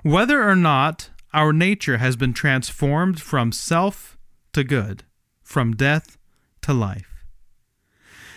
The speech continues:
If our very nature has been transformed, we will follow Jesus in ministering to the least of these. If it hasn't,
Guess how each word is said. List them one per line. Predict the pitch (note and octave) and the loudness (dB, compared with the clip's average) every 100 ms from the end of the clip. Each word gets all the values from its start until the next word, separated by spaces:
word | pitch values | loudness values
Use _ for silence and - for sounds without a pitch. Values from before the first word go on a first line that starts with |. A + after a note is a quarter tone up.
| - | -2
If | F#3+ F#3 | 0 2
our | F3 | 2
very | C#3+ F3+ A3+ | 4 4 4
nature | F#3+ F#3 F#3 D#3 | 4 2 2 0
has | B2+ B2 | 0 0
been | C3 | -2
transformed, | A#2+ D#3 D3 C#3+ - D3+ C#3+ D3 | 0 0 0 -2 -2 0 2 0
we | E3 D#3+ F#3+ | 0 2 4
will | B3 | 2
follow | G#3 G#3 G3 F#3+ | 2 2 2 2
Jesus | D3+ F3 G3+ E3 B2 - | 2 2 2 2 -2 -2
in | D3 C#3+ | 0 2
ministering | D#3+ F#3 - E3+ D#3+ D#3+ | 2 2 -2 -2 0 0
to | E3 | -2
the | D#3 | 0
least | D#3 F#3+ - | 2 0 0
of | C#3+ | -4
these. | A2+ G2+ A2 - - _ _ _ _ _ | -2 -6 -8 -18 -20 _ _ _ _ _
If | F3 F3 | -4 -2
it | D3 | 0
hasn't, | E3 F#3+ G#3+ G#3+ | 2 2 2 0